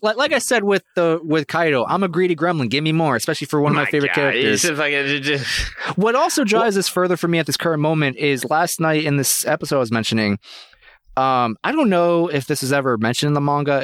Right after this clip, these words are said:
Speaker 1: It, it's been a while and I didn't go back to check. Um, Big Boss Hyogoro is talking to one of his, uh,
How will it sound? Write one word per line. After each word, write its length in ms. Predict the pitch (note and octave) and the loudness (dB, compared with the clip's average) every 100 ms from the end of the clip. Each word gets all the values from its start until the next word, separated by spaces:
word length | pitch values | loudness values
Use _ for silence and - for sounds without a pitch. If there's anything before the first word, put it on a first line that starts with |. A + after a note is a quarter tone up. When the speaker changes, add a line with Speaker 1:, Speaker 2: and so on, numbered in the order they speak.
| B2 | 0
Speaker 1:
It, 120 | - | -2
it's 100 | - | -2
been 120 | B2 | 0
a 40 | |
while 200 | C3 C3+ C3 | 0 2 2
and 80 | |
I 160 | G#2+ G#2 - | 0 -2 -2
didn't 160 | A2 | -2
go 100 | A2+ | 0
back 220 | G2+ G#2+ - | 0 -2 -4
to 80 | |
check. 360 | G#2 - A#2+ - _ - - - - - - | -4 -2 -2 -4 _ -20 -20 -20 -20 -20 -4
Um, 580 | D3 D3 C#3+ C3+ A#2+ A#2 _ _ _ _ _ _ _ - - | 0 2 2 0 0 -2 _ _ _ _ _ _ _ -18 -6
Big 200 | F3 E3+ | -4 0
Boss 280 | F3+ F3 - | 2 0 2
Hyogoro 540 | D#3+ C#3+ D3+ C#3+ C3+ | 0 2 2 2 2
is 120 | B2 - | 0 0
talking 360 | C#3 C3+ C#3 | -2 -2 -2
to 140 | - B2+ | 0 0
one 180 | B2 B2 | 0 0
of 120 | - | 0
his, 640 | B2+ A#2 G#2 F#2+ - - - | 0 2 2 0 0 0 -2
uh, 520 | G#2 G2+ F#2+ F2+ F2+ | -2 0 2 0 0